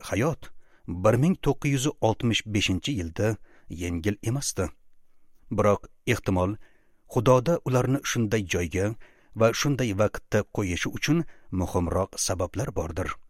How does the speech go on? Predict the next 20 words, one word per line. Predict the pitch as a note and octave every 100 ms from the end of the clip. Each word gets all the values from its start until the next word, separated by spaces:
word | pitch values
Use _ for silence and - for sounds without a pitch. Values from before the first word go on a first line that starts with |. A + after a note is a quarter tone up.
| _ - _ - - -
Balki | - F2+ G2+ F2 A#2+
ular | - G2 A#2 B2 - -
Xudoning | - - G2+ G#2 G2+ C3 A#2
quroli, | - D#2+ E2+ F2+ F#2+ - - - -
uning | A#2+ C3 C#3 - -
shifobaxsh | - - G#2+ F2+ G#2 - - -
qo'li, | - F#2 F#2+ - - - - - -
uning | A#2+ A#2 D3 D#3+ - - -
bu | F#2 A#2+ -
olamdagi | - G#2 G2 F2 E2+ D#2+ C#3+ F#3+ - -
vakillari | - F#2 F2+ G2 E2 E2 F2+
bo'lishi | - F2+ D#2+ -
mumkin. | F2+ E2 F#2+ E2 - - - - - - - - _ - _ -
Bir | F2+ A#2+ D3+
kuni | F3+ F#3+
kechqurun | - D#3+ - D3+ D#3+
shu | - D3+
kabi | C3+ A#2+ B2+
fikrlarni | - - A2 G2+ F#2 G#2
bildirganimda, | F2+ F#2 F#2 F#2 F2 F2 D#3+